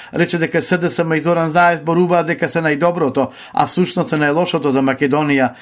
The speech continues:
затоа што петта година се на власт и потрошиле шеснаесет милијарди евра и ништо не направиле,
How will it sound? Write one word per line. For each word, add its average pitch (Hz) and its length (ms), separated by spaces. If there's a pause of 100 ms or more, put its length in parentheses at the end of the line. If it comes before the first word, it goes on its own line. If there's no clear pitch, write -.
(220)
затоа 160 340
што 147 240
петта 175 440
година 170 480 (160)
се 156 160
на 127 120
власт 143 380
и 190 120
потрошиле 175 540
шеснаесет 170 640
милијарди 147 560
евра 135 280 (240)
и 175 100
ништо 180 320
не 135 120
направиле, 139 600